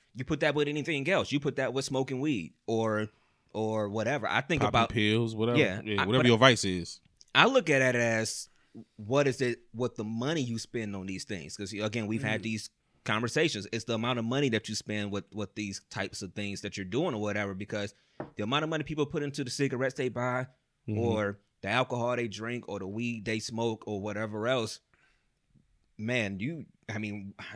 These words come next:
Speaker 1: if you really added it up for a year, I mean, what is that, a vacation?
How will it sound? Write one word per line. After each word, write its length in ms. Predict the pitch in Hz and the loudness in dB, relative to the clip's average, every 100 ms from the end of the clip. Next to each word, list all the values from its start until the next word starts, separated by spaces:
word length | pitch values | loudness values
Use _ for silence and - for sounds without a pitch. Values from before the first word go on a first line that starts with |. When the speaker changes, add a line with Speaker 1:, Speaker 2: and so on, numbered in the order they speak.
| - | -6
Speaker 1:
if 140 | 120 | -4
you 100 | 135 | -2
really 200 | 160 156 | -2 -2
added 280 | 135 135 127 | 0 -2 0
it 100 | 117 | -2
up 100 | 107 | -2
for 240 | - 123 101 | -2 -4 -2
a 60 | |
year, 320 | 98 151 123 | -2 0 2
I 60 | 101 | 0
mean, 280 | 104 104 101 | -2 -6 -4
what 120 | 127 | -4
is 80 | 120 | -4
that, 160 | 95 | -6
a 20 | 90 | -6
vacation? 680 | 95 - 113 131 147 143 | -10 -6 -6 -4 -6 -8